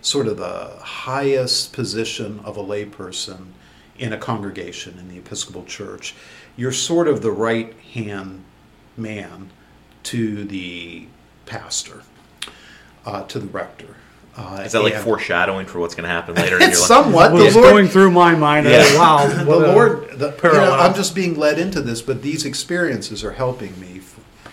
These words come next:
Speaker 1: to, to experience and then discern what I will eventually be called to do as a deacon in the Catholic Church. But I'm sort of the, the right-hand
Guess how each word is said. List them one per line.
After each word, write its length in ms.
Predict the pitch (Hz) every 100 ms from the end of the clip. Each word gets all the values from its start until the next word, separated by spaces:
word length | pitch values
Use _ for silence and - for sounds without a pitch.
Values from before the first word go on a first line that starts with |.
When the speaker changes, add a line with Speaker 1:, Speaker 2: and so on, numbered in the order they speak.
| _
Speaker 1:
to, 200 | - 131 - - _
to 640 | - 147 127 110 104 98 98
experience 680 | 98 - - 180 180 170 -
and 140 | 117
then 160 | 113 107
discern 720 | 95 - - 135 110 98 92
what 400 | 104 98 95 - - - -
I 100 | 113
will 240 | 107 101
eventually 480 | 92 117 123 104 92
be 140 | 98
called 320 | 92 98 95 -
to 80 |
do 260 | 98 120 127
as 100 | 110
a 60 | 107
deacon 480 | 98 196 - 82 87
in 100 | 92
the 80 |
Catholic 420 | 95 139 131 135 -
Church. 320 | - - - - - - - -
But 100 | 170
I'm 100 | 180
sort 220 | - 240
of 80 | 208
the, 220 | 139 120 - 120
the 100 | 123
right-hand 840 | 123 170 190 180 175 156 139 131